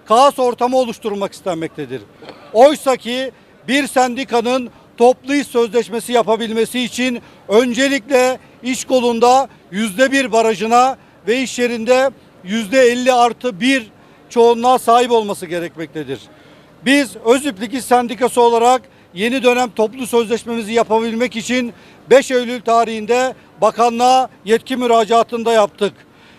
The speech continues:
Ve bu yetki müracaatımız sonucunda Özüplik İş Sendikası'nın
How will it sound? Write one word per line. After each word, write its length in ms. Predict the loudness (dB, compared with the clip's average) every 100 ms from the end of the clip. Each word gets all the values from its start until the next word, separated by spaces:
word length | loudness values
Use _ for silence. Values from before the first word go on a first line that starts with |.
| _
Ve 260 | 4 4 0
bu 120 | -6 -4
yetki 340 | -4 -4 -8
müracaatımız 760 | -2 0 0 0 -2 -2 -8 -4
sonucunda 720 | -4 -4 -8 -2 2 2 0 -8 _
Özüplik 500 | 0 0 0 -8 -8
İş 120 | -6 0
Sendikası'nın 880 | 0 0 -4 -6 -4 -2 -2 -2